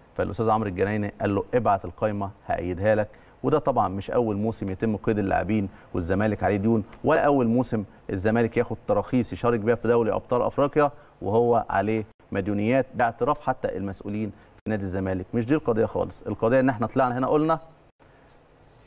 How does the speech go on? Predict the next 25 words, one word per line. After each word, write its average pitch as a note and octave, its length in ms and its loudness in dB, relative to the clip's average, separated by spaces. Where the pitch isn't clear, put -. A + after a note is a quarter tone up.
احنا B2 300 0
مع A2+ 260 2
دعم G#2 400 0
اتحاد A2 520 -2
الكره F#2+ 400 -2
لنادي G#2 420 -2
الزمالك A#2 500 0
ومع B2 300 4
الاستثناءات A#2+ 920 0
كلها B2+ 400 4
لنادي C3+ 300 2
الزمالك، C#3 440 2
واحنا D3 340 2
بنقف C#3+ 340 2
جنب C3 240 0
نادي E3+ 220 0
الزمالك، D#3+ 360 2
بس C3+ 240 0
ما C3 80 0
حدش D#3 380 -4
يجي D3 120 -4
يقول D#3 260 2
اتحاد C3+ 340 -2
الكره C3+ 300 -2
اهلاوي. G#2 360 0